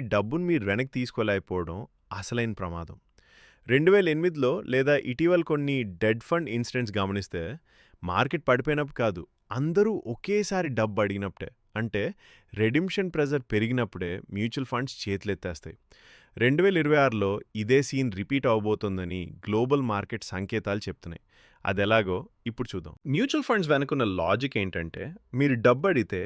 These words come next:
వాళ్ళు మార్కెట్లో ఉన్న షేర్లు అమ్మి మీకు ఇవ్వాలి. కానీ మార్కెట్ మొత్తం కుప్పకూలుతున్నప్పుడు కొనేవాడు లేకపోతే? అప్పుడే అసెట్ ఫ్రీజ్ జరుగుతుంది. అంటే, మీ యాప్లో డబ్బు కనిపిస్తుంది కానీ మీ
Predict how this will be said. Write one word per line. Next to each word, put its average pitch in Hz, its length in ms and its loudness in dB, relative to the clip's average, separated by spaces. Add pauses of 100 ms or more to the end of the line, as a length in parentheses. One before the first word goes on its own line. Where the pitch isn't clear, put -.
(200)
వాళ్ళు 127 340 2
మార్కెట్లో 165 540 -2
ఉన్న 143 140 -2
షేర్లు 117 440 0
అమ్మి 98 240 -6
మీకు 113 280 -4
ఇవ్వాలి. 85 280 -6 (640)
కానీ 175 280 4 (180)
మార్కెట్ 180 480 -2
మొత్తం 180 320 -2
కుప్పకూలుతున్నప్పుడు 127 920 0 (220)
కొనేవాడు 156 420 2
లేకపోతే? 117 440 0 (600)
అప్పుడే 107 380 2 (200)
అసెట్ 127 380 2
ఫ్రీజ్ 143 280 -2
జరుగుతుంది. 95 460 -2 (260)
అంటే, 127 280 2 (240)
మీ 123 240 0
యాప్లో 156 360 2
డబ్బు 127 280 2
కనిపిస్తుంది 123 540 -4
కానీ 95 300 -6 (440)
మీ 123 120 2